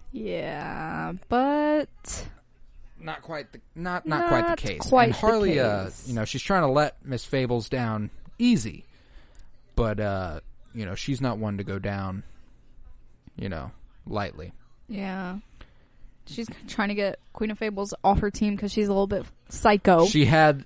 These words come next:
Speaker 2: you know,
Speaker 1: And
Speaker 2: she
Speaker 1: she
Speaker 2: had the
Speaker 1: has
Speaker 2: three
Speaker 1: literal
Speaker 2: little piggies.
Speaker 1: psycho on her
Speaker 2: She had
Speaker 1: team
Speaker 2: the three
Speaker 1: already.
Speaker 2: little piggies and the three blind mice eat the bodies.
Speaker 1: Bones and <laughs> everything. It's fucked up.
Speaker 2: It's extraordinarily fucked up. But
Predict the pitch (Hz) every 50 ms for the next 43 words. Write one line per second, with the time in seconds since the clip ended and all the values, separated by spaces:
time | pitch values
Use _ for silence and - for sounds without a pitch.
0 | - - 139 135 135 127 113 - - 151 143 - 254 254 143 - - 151 160 180
1 | 185 254 247 240 - - - - - - 233 175 175 220 196 190 196 196 202 208
2 | 202 165 170 175 - - - 180 170 180 190 185 185 185 175 170 151 - - 165
3 | 165 156 170 165 147 - - 147 143 147 151 143 135 - - - 156 147 131 143
4 | 139 139 131 120 117 117 120 127 120 113 107 - - - - 123 117 - - 110
5 | 110 101 120 110 107 104 92 90 92 - - - - - - - - - - -
6 | 226 202 202 226 226 233 226 226 226 233 - 233 233 226 233 - - - - -
7 | - - - - - - - 294 - - - - - - - - _ - - -
8 | - - - - 233 214 - - 214 208 208 196 - - - - - - - 240
9 | 240 247 233 226 220 - - - - - - - - - - - - 139 120 -
10 | - 117 - - - - - 135 135 147 151 139 123 113 117 131 156 156 131 98
11 | - - 101 98 - - - 95 87 - - 175 185 196 -